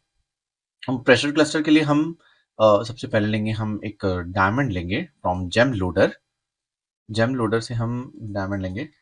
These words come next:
टू एमएम का। <clears throat> अब इसके ऊपर, अ, प्रेशर बनाने के लिए हम छोटे diamond लेंगे approx,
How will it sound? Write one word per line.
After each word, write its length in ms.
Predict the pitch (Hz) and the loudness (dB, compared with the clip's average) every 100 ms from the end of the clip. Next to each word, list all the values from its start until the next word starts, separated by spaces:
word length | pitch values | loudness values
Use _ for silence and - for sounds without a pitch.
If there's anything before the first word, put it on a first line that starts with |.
| - - | -6 4
टू 180 | 147 | 6
एमएम 240 | 107 90 87 | 6 0 -2
का। 120 | 104 | -2
<clears throat> 1900 | 190 _ _ _ _ _ _ _ _ _ - - - - 143 120 - 85 - - _ _ _ - | -2 _ _ _ _ _ _ _ _ _ -20 -16 -12 -8 -6 -6 -10 -12 -12 -18 _ _ _ -4
अब 220 | 113 - _ _ | -4 -6 _ _
इसके 260 | 104 - 135 | -12 -2 0
ऊपर, 320 | 120 - 131 | 0 4 4
अ, 120 | 127 - 113 | 4 -2 0
प्रेशर 580 | 104 90 - 117 139 120 | 2 0 -2 -2 0 0
बनाने 300 | 117 113 110 | 0 0 0
के 60 | |
लिए 120 | 113 | 0
हम 120 | 107 101 | -2 -4
छोटे 320 | 92 90 113 | -6 -2 0
diamond 300 | 101 104 107 | 0 0 -2
लेंगे 300 | 107 120 131 | -2 -4 -8
approx, 540 | 110 117 - - - | 0 2 2 -4 -18